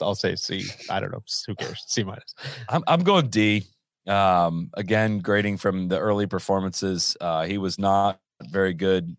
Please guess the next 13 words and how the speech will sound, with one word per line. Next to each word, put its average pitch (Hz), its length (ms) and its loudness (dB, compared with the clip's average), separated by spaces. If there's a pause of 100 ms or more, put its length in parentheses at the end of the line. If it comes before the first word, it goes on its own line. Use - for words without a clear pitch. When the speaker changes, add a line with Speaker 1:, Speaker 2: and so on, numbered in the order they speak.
Speaker 2:
um, 82 600 -2
in 87 140 -10
the 80 60 -10
four 92 200 -2
ball 87 340 2 (140)
afternoon 90 420 -4
on 80 100 -6
Friday, 87 440 2
and 80 100 -4
then 80 240 -8
was 85 240 -14
epically 85 380 -6
bad, 80 300 0